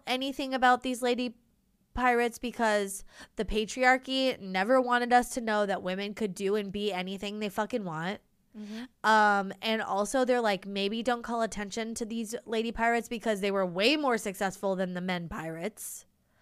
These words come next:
Speaker 1: So
Speaker 2: <laughs>
Speaker 1: fuck that. We're gonna give the women the spotlight today 'cause it's our sixth anniversary party and we could talk about lady pirates if we want to.
Speaker 2: That's what we wanna do, bitch.
Speaker 1: Yeah, bitch.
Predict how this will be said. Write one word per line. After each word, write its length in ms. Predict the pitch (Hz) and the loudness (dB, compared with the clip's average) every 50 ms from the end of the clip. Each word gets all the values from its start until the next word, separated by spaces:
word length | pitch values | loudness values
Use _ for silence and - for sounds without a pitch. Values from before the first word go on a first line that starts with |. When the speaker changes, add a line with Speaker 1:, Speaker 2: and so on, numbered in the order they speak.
| _ _ - - - _ | _ _ -20 -20 -20 _
Speaker 1:
So 600 | - - 269 240 226 220 220 220 220 208 208 208 202 214 - | 0 6 8 8 8 8 6 6 4 2 -2 -4 -8 0 0
Speaker 2:
<laughs> 160 | - - - - | 0 0 0 6
Speaker 1:
fuck 220 | - 277 294 285 | 8 8 8 8
that. 360 | - 254 233 226 233 233 - - _ | 8 8 10 10 10 8 6 2 _
We're 160 | 233 240 240 | 2 2 2
gonna 200 | 247 269 254 262 | 2 0 0 2
give 180 | 233 254 247 226 | 2 0 2 2
the 100 | 233 226 | 0 0
women 240 | 226 226 220 226 | 0 -2 -2 -2
the 100 | 214 214 | -4 -4
spotlight 480 | 185 - - 208 190 180 180 175 170 170 | -6 -2 2 2 2 2 0 -2 -4 -4
today 320 | - 185 170 175 165 165 165 - | -6 -6 -4 -2 -2 -4 -4 -4
'cause 180 | - 185 175 | -6 -4 -4
it's 160 | 190 185 190 - _ | -4 -6 -6 -6 _
our 180 | 190 196 240 269 | 4 4 4 4
sixth 280 | 262 - 208 180 - 196 | 2 -4 -8 -6 -4 -4
anniversary 600 | 185 180 185 180 180 190 185 170 - 202 196 190 | -4 -4 -4 -4 -2 -2 -2 -2 -4 -6 -6 -4
party 460 | 190 - 196 196 190 202 202 196 - | -2 -2 0 0 0 -2 -4 -6 -8
and 140 | 185 185 185 | -8 -6 -6
we 100 | 220 226 | -4 -4
could 120 | 226 202 | -4 -4
talk 240 | - 190 185 185 - | -2 -4 -4 -2 -2
about 220 | 180 190 180 180 | -2 -2 -2 -2
lady 180 | 196 190 180 180 | -2 -2 -4 -4
pirates 360 | - - 208 202 196 185 - | -4 -2 -2 -2 -2 -4 -8
if 80 | 196 190 | -6 0
we 140 | 247 277 | 0 0
want 380 | 254 185 170 220 262 339 - - | 2 2 4 6 6 6 4 2
to. 360 | - - 233 208 185 175 170 165 _ _ _ _ _ _ _ | 2 2 4 4 4 0 -4 -8 _ _ _ _ _ _ _
Speaker 2:
That's 100 | _ - | _ 0
what 60 | 190 233 | 0 2
we 40 | 254 | 2
wanna 260 | 247 254 254 254 247 190 | 2 2 2 0 0 -4
do, 300 | - - 196 214 269 254 | -2 -2 2 2 2 0
bitch. 640 | - - 147 147 185 220 262 262 - - - - - | 0 -2 0 2 2 2 2 0 -2 -6 -6 -6 -6
Speaker 1:
Yeah, 560 | 240 240 233 254 277 294 294 285 277 254 240 | 0 2 4 6 6 8 10 10 10 8 8
bitch. 320 | 214 240 247 254 254 - | 6 4 2 2 2 -2